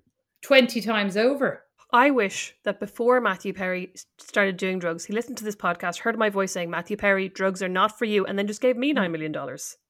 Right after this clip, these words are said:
Speaker 1: Oh my God, I hear you.
Speaker 2: That's what
Speaker 1: Or,
Speaker 2: I think.
Speaker 1: yeah, I hear you. He also, I mean, yeah.
Speaker 2: But
Speaker 1: God,
Speaker 2: yeah,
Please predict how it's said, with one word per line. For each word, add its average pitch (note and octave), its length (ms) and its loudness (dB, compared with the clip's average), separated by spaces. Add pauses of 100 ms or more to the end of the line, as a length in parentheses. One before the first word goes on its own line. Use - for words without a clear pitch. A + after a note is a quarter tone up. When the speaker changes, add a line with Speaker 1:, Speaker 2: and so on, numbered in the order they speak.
(420)
Speaker 1:
Oh A3+ 160 0
my G3+ 140 -2
God, G3 200 -2
I F3 120 0
hear G3+ 160 0
you. F3 180 0 (680)
Speaker 2:
That's G#3+ 180 -4
what F#4+ 120 6
Speaker 1:
Or, B3 300 8
Speaker 2:
I A#3+ 40 -10
think. - 220 -16
Speaker 1:
yeah, G3 560 0
I G3+ 140 -10
hear G3 180 -6
you. F#3 240 -4
He A#3+ 120 0
also, C#4+ 280 4
I G3 60 -8
mean, G#3+ 260 -10 (600)
yeah. - 120 -20 (1120)
Speaker 2:
But - 160 -16
Speaker 1:
God, A3 60 -10
Speaker 2:
yeah, A3 180 2